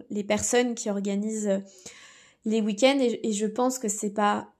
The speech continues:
pour rien, entre guillemets, c'est aussi que j'ai ce besoin de me projeter, de voir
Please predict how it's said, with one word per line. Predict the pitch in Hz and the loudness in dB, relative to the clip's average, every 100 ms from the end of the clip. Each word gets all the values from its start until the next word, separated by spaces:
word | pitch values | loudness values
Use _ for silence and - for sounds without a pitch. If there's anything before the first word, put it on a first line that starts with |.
| _ - | _ -8
pour | 214 196 | -4 0
rien, | 196 208 214 269 | 2 2 2 0
entre | 262 - 247 | -4 -4 -4
guillemets, | 233 240 254 | -2 0 0
c'est | 262 - 202 | 0 -2 -2
aussi | 202 - 233 233 | -2 -2 -2 -2
que | 220 202 196 - - - _ _ | -2 -2 -4 -8 -20 -20 _ _
j'ai | 214 190 202 196 190 190 196 - _ _ - | -2 2 4 4 2 0 -4 -12 _ _ -10
ce | - - 226 | -6 0 2
besoin | 202 220 208 220 226 | 2 0 0 0 0
de | 220 202 196 202 - _ - | -2 -2 -2 -4 -10 _ -6
me | 208 202 | -2 -2
projeter, | 202 - 220 220 - 320 | -4 -2 0 2 4 2
de | 285 233 | 4 0
voir | 202 196 208 247 302 - - | -2 -4 4 6 6 4 -6